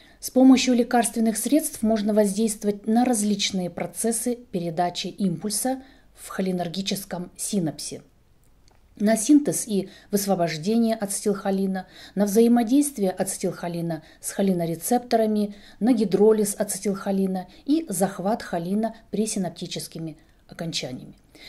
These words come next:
На сегодняшний день, а, практическое значение имеют препараты, непосредственно влияющие на холинорецепторы, это холинергические средства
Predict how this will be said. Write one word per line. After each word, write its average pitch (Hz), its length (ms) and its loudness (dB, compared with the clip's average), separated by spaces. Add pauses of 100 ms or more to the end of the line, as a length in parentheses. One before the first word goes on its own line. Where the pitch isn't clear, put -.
(120)
На 214 100 2
сегодняшний 254 580 6
день, 330 380 2
а, 202 80 -4
практическое 202 720 0
значение 220 720 2
имеют 208 400 2
препараты, 247 720 0 (180)
непосредственно 196 1120 0
влияющие 175 920 0
на 160 260 -6
холинорецепторы, 208 1000 -4 (380)
это 190 520 -2
холинергические 196 1000 0
средства 170 520 -8